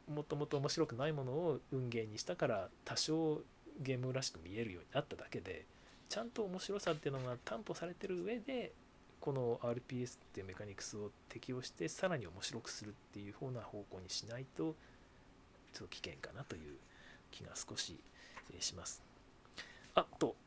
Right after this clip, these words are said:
はい、えーと、小野さんから、役者の小野さんから、ありがたい、えー、待っておりました。ありがとうございます。アールピーエスは、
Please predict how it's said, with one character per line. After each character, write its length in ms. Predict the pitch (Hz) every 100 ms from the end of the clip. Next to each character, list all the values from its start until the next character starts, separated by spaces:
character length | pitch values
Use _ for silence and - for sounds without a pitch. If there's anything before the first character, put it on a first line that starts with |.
| -
は 220 | - - 135
い、 80 | -
え 320 | 127 123 123 113
ー 40 |
と、 60 | 113
小 60 |
野 60 | 151
さ 120 | 170
ん 60 | 160
か 80 | 143
ら、 100 | 127
役 160 | 135
者 100 | 160
の 60 | 143
小 40 |
野 40 | 131
さ 100 | 135
ん 60 |
か 80 | 127
ら、 180 | 120 104 - - -
あ 60 |
り 60 | 123
が 100 | 120
た 120 | -
い、 60 | - - -
え 140 | 98
ー、 40 | 107
待 100 | 135
っ 20 |
て 80 | 123
お 40 |
り 80 | 95
ま 80 | 104
し 40 |
た。 100 | -
あ 40 | -
り 40 | 113
が 60 |
と 80 | -
う 40 | 90
ご 40 |
ざ 40 |
い 40 | 80
ま 60 |
す。 160 | - - - - -
ア 120 | 143 180
ー 60 |
ル 100 | 233
ピ 240 | 233 226 233
ー 20 |
エ 40 |
ス 160 | 233 139
は、 180 | 135